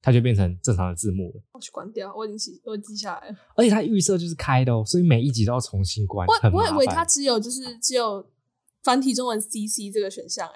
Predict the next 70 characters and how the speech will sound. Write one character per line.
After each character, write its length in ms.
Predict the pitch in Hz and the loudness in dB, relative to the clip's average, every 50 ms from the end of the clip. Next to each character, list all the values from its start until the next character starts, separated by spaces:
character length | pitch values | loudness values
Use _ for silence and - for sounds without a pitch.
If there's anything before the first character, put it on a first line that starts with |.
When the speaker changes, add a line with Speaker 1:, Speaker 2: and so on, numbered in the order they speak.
| - - | -10 -6
Speaker 2:
我 120 | 233 247 | -6 -4
在 200 | 247 349 339 311 | -4 -2 -4 -4
别 180 | 311 262 226 220 | -2 -2 -2 0
的 180 | 247 240 233 - | -2 -2 -4 -8
影 160 | 214 196 185 | -10 -10 -8
片 200 | 202 247 233 220 | -6 -8 -8 -8
看 320 | 220 - 247 220 208 196 190 | -10 -10 -8 -8 -8 -8 -12
一 60 | 214 208 | -10 -10
些 440 | - 214 196 185 185 196 240 247 _ _ _ _ _ | -8 -8 -8 -10 -12 -14 -16 -20 _ _ _ _ _
字 160 | - - 302 | -4 -2 0
幕 160 | 254 254 233 220 | 0 -2 -2 -4
的 60 | 220 | -4
时 100 | 214 220 | -6 -6
候 100 | 208 214 | -6 -8
也 80 | 185 220 | -10 -10
会 120 | 226 208 | -10 -10
有 120 | 196 - 190 | -10 -10 -10
这 100 | 196 202 | -12 -14
个 80 | 208 | -14
东 160 | 180 202 226 | -10 -8 -4
西， 140 | 196 - 240 | -4 -2 -2
我 40 | 233 | -2
就 60 | 277 | -2
觉 100 | 269 240 | -2 -2
得 100 | 233 240 247 _ _ - | -4 -4 -8 _ _ -2
到 80 | - 392 | 0 0
底 40 | 330 | 0
想 140 | 262 294 | 0 0
怎 160 | 302 240 - 226 | 0 -2 -2 0
样 160 | 247 277 285 | 0 0 0
啊？ 140 | 240 185 208 240 208 - _ - | 0 2 2 0 0 -2 _ -6
我 120 | 294 330 | -2 -2
又 40 | 349 | 0
不 60 | 359 | 2
是 80 | 359 220 | 4 4
不 60 | 427 | 4
知 80 | 427 - | 4 2
道 80 | - 339 | 2 0
它 80 | 330 | 0
开 180 | 330 339 311 311 | 0 0 0 2
门。 20 | |
Speaker 1:
那 60 | 202 | 2
个， 0 | - | 2
那 40 | 208 | 2
个 60 | 233 | 2
应 60 | 294 | 2
该 40 | 294 | 2
可 180 | - 135 135 | 4 4 4
以 80 | 143 123 | 4 4
关 300 | 101 - 113 113 117 117 | 0 0 -2 -2 0 -2
啊， 80 | 101 117 | -2 -2
那 60 | 147 | 0
个 80 | 151 156 | -2 -2
应 60 | 156 | -4
该 40 | 151 | -6
可 140 | - - 104 | -2 0 0
以 80 | 95 | 0
关 140 | 90 - 220 | 2 2 2
啊。 40 | 214 | 2
Speaker 2:
好， 60 | 220 | 2
我 40 | 214 | 0
知 60 | 220 | 0
道， 160 | 240 214 202 | 0 0 0
我 60 | 170 | 0
知 80 | 185 190 | -2 -4
道， 140 | 190 170 175 | -4 -4 -4
再 180 | 208 208 208 | -4 -4 -4
看 200 | 202 - 202 175 | -6 -6 -10 -12
一 40 | - | -10
下。 240 | - - 185 196 220 | -10 -10 -10 -12 -18